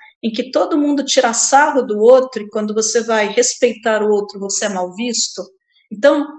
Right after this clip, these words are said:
nós estamos falando de força dos valores, é isso que a escola também tem que investir.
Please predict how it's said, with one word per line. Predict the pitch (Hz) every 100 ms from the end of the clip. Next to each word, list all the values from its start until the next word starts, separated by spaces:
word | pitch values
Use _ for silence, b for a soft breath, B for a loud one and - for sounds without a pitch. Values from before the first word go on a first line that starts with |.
| _
nós | 220 220
estamos | - 269 262 -
falando | 247 233 269 254
de | 214 262
força | - - 285 302 277 - 208
dos | 202 190
valores, | 196 185 190 185 185 196
é | 208
isso | 226 - 220
que | 254
a |
escola | 254 - - 214 214 214
também | 247 226 220 220
tem | 226
que | 226
investir. | 233 233 240 - - 185